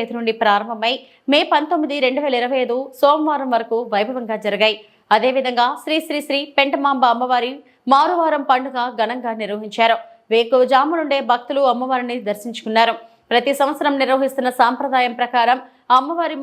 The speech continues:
మారువారం పండుగ నాడు, అనగా సోమవారం మే ఇరవై ఆరు, రెండు వేల ఇరవై ఐదు మధ్యాహ్నం పన్నెండు గంటల నుండి ఆలయం వద్ద సుమారు మూడు వేలకు పైగా భక్తులకు మహా అన్న సమారాధన నిర్వహించారు. ఈ ఏడాది పండుగను ఘనంగా నిర్వహించడమే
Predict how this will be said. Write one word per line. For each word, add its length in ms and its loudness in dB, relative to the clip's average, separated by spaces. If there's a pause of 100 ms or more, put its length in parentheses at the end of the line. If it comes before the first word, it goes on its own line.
మారువారం 500 -2
పండుగ 260 -2 (100)
నాడు, 220 0 (260)
అనగా 260 2 (160)
సోమవారం 540 2 (520)
మే 80 6 (200)
ఇరవై 220 4 (140)
ఆరు, 140 0 (200)
రెండు 180 -2
వేల 160 0
ఇరవై 280 -4
ఐదు 120 -4 (280)
మధ్యాహ్నం 440 0
పన్నెండు 300 0
గంటల 280 -6
నుండి 200 -2 (260)
ఆలయం 280 0
వద్ద 160 -2 (140)
సుమారు 300 0 (100)
మూడు 220 0
వేలకు 340 0
పైగా 260 0 (120)
భక్తులకు 420 -2 (220)
మహా 260 2
అన్న 120 -4 (120)
సమారాధన 480 0 (120)
నిర్వహించారు. 580 0 (440)
ఈ 40 0 (100)
ఏడాది 280 2 (100)
పండుగను 360 -2 (120)
ఘనంగా 340 -4
నిర్వహించడమే 520 -6